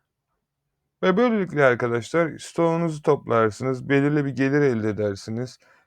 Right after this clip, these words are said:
Yani gerçekten bu ürünleri, e, eBay gibi platformlarda çok rahat satışı yapabilirsiniz. Bundan sonraki aşamada da arkadaşlar dediğim gibi eBay'deki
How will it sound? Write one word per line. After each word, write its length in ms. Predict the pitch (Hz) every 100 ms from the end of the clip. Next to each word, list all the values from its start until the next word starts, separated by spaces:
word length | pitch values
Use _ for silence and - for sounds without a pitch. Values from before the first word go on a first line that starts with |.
| _
Yani 300 | 110 117 120
gerçekten 680 | 127 139 - 135 - 139 131 _ _ _
bu 220 | 139 139
ürünleri, 580 | 135 135 135 135 139 127 - - - -
e, 100 | 120 120 120 113
eBay 240 | 139 131 127
gibi 180 | 127 120
platformlarda 960 | 127 127 - 131 123 123 120 120 139
çok 280 | - 139 -
rahat 260 | 123 135
satışı 320 | - 117 - 156
yapabilirsiniz. 760 | 151 139 127 113 104 - - - - _ _
Bundan 260 | 180 202 214
sonraki 340 | 208 196 190
aşamada 440 | 190 180 190 156 139
da 100 | 131
arkadaşlar 720 | 117 120 117 - 165 165 151
dediğim 320 | 147 147 139
gibi 460 | 117 143 143 151 147
eBay'deki 640 | 131 135 127 127 - 139